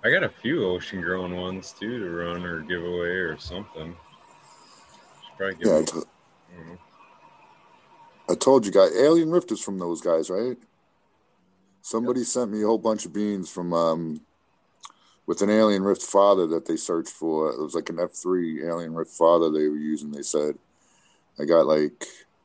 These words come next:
Speaker 2: I think I got four and five. Like, I got nine, <clears throat> nine plants going right now with that Alien Rift father. Some G G four cross and some of that San Fernando Valley O G Kush cross with it.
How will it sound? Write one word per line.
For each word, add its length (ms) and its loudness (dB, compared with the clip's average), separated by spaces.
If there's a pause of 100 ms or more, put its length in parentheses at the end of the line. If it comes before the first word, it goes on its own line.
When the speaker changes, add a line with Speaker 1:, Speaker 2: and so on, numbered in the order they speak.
(240)
Speaker 2:
I 60 -16
think 260 -2
I 40 4
got 180 2
four 640 2
and 500 -4 (120)
five. 460 0
Like, 180 0
I 40 4
got 220 6
nine, 420 0 (920)
<clears throat> 480 -10
nine 220 4
plants 300 2
going 200 2
right 140 -6
now 180 -2
with 100 -4
that 220 2 (120)
Alien 320 2
Rift 200 -2
father. 640 2
Some 420 -4 (260)
G 200 -4
G 180 -4
four 340 2
cross 560 2
and 240 -4
some 320 0
of 120 -2
that 200 0
San 460 -4
Fernando 600 -2
Valley 420 4
O 140 2
G 200 -6
Kush 500 -4
cross 420 -4
with 220 -4
it. 80 -8